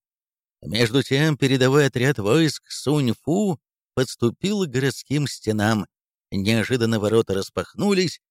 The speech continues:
и навстречу ему ринулись мятежники. Сунь Фу немного отступил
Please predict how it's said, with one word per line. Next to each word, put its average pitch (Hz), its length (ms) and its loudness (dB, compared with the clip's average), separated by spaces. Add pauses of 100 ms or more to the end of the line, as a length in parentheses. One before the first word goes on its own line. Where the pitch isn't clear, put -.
(260)
и 127 100 -2
навстречу 127 680 0
ему 139 320 0
ринулись 143 680 -4
мятежники. 104 760 -2 (520)
Сунь 117 340 -2
Фу 127 340 -2
немного 117 580 0
отступил 165 560 -6